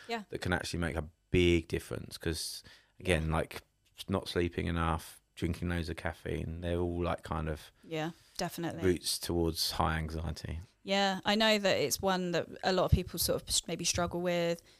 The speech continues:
Speaker 1: struggle, struggle with the concept or struggle to find the time to do it, but also meditation in whichever form that might be for you is a game changer.
Speaker 2: Mm.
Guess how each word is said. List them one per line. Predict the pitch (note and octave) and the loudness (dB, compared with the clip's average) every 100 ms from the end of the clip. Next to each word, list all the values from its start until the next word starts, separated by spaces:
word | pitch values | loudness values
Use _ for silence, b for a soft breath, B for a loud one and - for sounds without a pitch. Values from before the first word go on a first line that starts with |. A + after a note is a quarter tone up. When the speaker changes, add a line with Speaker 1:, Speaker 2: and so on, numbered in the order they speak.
| b | b
Speaker 1:
struggle, | - - F3 F3+ - | -2 2 2 0 -2
struggle | - G3 F#3 F3+ | 2 2 2 0
with | F3 | -2
the | |
concept | - F#3 F3+ F3 E3+ - | -2 0 2 4 2 0
or | - | 0
struggle | E3+ F3+ E3 E3 | 0 0 -2 -4
to | E3 - | -2 -2
find | - E3 | 2 0
the | E3 | 2
time | - F3+ F3 | 0 0 0
to | - | 4
do | D#3 | 6
it, | E3 - | 6 4
but | F3 | 0
also | - E3+ - E3+ E3+ | 0 0 0 0 -2
meditation | F3+ F#3+ F#3 E3 E3 E3+ - - G#2 B2+ | -6 -2 -2 -2 -2 0 0 0 -2 -4
in | - | -4
whichever | E3+ E3 F#3 F3 | -2 2 2 0
form | D#3+ F#3+ E3 D#3+ | 0 2 2 0
that | C#3+ - | -4 0
might | D3+ C3 | -2 -2
be | D#3+ D#3 | -6 -8
for | - | -6
you | D#3 B2+ A2 A2 b b b b | -2 0 -2 -6 b b b b
is | - E3+ - _ | -6 -2 -2 _
a | |
game | - F#3 F3+ | -2 0 0
changer. | F3+ D3+ - - - A#2+ | -2 -4 -4 -2 0 -2
Speaker 2:
Mm. | G3 D#2 | -4 -16